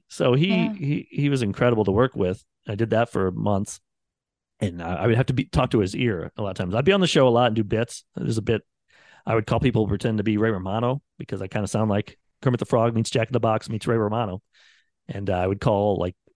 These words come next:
Speaker 1: I have audio I play on the show today where I call Betty White. "Betty, Betty White's Ray Romano." She, "Oh, dear, I just love you, Ray." And I just,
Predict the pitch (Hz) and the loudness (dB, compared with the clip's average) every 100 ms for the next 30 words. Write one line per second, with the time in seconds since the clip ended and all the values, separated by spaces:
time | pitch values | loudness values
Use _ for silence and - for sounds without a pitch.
0 | _ 110 104 120 120 113 113 110 101 95 | _ -4 0 0 2 2 2 0 -2 -2
1 | 151 104 101 113 107 110 98 95 92 - | 0 -2 -2 -4 -2 -2 -2 -2 -4 -2
2 | 120 123 110 98 104 104 - _ _ _ | -2 0 0 0 0 -2 -8 _ _ _
3 | _ 107 135 139 156 156 131 151 156 165 | _ -2 2 2 4 2 2 2 2 4
4 | 170 143 135 185 180 185 202 196 139 165 | 2 2 2 4 6 4 2 0 -2 -6
5 | _ _ _ - 156 175 - 220 220 220 | _ _ _ -18 -16 -14 -8 -4 -4 -4
6 | 330 _ _ - 185 - - 190 202 214 | -8 _ _ -8 -8 -10 -10 -6 -4 -2
7 | 208 202 185 185 208 170 - - 113 - | 0 2 2 2 0 -2 -4 -4 -4 -6
8 | - - - - 127 110 | -14 -20 -20 -6 -4 -4